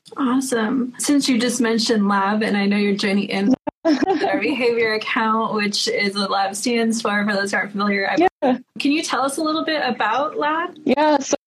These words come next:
Speaker 2: we started as Ludar Animal Behavior, started with just focusing on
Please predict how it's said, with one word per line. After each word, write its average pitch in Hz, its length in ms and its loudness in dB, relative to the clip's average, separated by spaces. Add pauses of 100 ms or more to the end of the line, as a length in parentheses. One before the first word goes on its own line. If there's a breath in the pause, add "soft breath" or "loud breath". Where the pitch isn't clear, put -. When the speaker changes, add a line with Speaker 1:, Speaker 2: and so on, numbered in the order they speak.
(140)
Speaker 2:
we 175 140 0
started 302 460 0
as 262 120 -2
Ludar 240 540 0
Animal 233 180 2
Behavior, 214 640 2
started 233 360 -2
with 240 220 0
just 208 260 -2
focusing 208 600 0
on 196 500 4